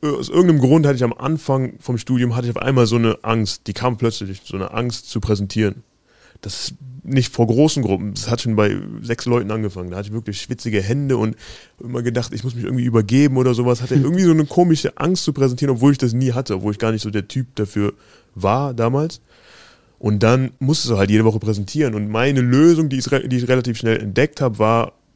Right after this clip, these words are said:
Speaker 1: ich hab meinen Gruppenmitgliedern, das waren meistens drei, vier Mitglieder, hab ich gesagt,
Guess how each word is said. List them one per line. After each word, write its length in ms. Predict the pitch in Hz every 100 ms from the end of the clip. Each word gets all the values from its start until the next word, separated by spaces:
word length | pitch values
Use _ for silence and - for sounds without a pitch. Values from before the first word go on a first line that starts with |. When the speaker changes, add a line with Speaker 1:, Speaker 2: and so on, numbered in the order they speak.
| _ _ _ _ _ -
Speaker 1:
ich 160 | 107
hab 100 | 110
meinen 160 | 110 107
Gruppenmitgliedern, 640 | - 160 151 123 - 95
das 120 | 92 98
waren 100 | 110
meistens 240 | 107 104
drei, 220 | - 110 107
vier 300 | - 107 101
Mitglieder, 380 | 123 - 117 110
hab 80 | 107
ich 60 |
gesagt, 420 | 113 104 107 98